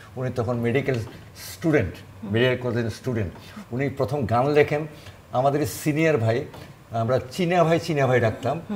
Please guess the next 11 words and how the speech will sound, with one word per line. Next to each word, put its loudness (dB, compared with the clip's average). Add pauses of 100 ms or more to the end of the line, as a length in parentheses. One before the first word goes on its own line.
(240)
মানে -2
কর্নেল 2
শামস, 2 (680)
উনি -2
এখনো 2
বেঁচে 4
আছেন। -4 (920)
উনি 2
প্রথম 2
গান 8
লেখেন 2